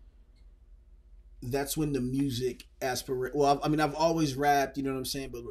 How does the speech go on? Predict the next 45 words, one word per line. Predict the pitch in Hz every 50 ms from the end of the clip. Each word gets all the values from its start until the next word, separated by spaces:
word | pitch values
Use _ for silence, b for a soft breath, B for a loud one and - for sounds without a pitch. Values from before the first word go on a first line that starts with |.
| 104 120
really | 147 147 151
taking | 143 - - 139 135 - 127 110
it | -
serious | - - 156 143 143 143 139 135 135 -
and, | 131 123
like, | 120 107 -
like, | - 123 113 101 -
professionally | - 104 - - 143 143 139 - 131 127 123 123
was | 123 120 113 120
when | 120 120
I | 117
got | 113 110 107 -
to | - -
college. | - - 147 139 139 127 120 113 113 - B B B B B B B B B - -
Um, | 135 139 135 127 127 120 120 113 110 110 107 - - - - - - - - - - - - - -
I | - -
just, | 120 120 - 143 143 - - - - - - - - - - - - - - - - - - -
it | 143
was | 139 143 -
like | 143 135 135 127
a, | 123 120 110 - -
it | - 131
was | 135 127 139
like | 131 -
another | 117 127 135 143 139 117
skill | - - - 170 190 190
set. | - - - 76 80 - - -
Like, | - - -
I | -
studied, | - - - 160 151 117 - - - - 143 147
you | 117 123
know | 135 127
what |
I'm | 123 123
saying? | - 143 135 131
I | 127
was | 120 110 110
reading | 131 139 135 135
all | 131 127 123
types | - 135 127 123 -
of | - 113 110
books | - 131 127 117 - - -
and, | 117 110 107 107 b b b b b b b
you | - 135
know, | 131 127 127 117 113